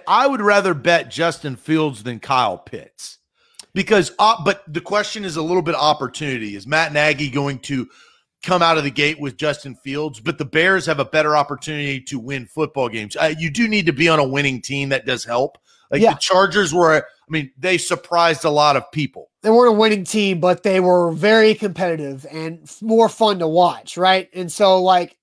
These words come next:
Speaker 2: what
Speaker 1: That
Speaker 2: are the
Speaker 1: always
Speaker 2: Ja-
Speaker 1: helps your, your award chances.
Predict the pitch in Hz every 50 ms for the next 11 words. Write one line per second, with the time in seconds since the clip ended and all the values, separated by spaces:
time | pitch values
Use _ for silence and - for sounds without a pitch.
0 | _ _ - 180 180 233 240 226 220 214 185 156 139 196 196 - - - - -
1 | 160 160 143 131 - _ _ - 147 156 147 - _ _ _ 175 170 160 147 147
2 | 151 160 175 170 160 151 139 127 117 113 _ - - 135 113 101 90 - - 73
3 | _ _ _ _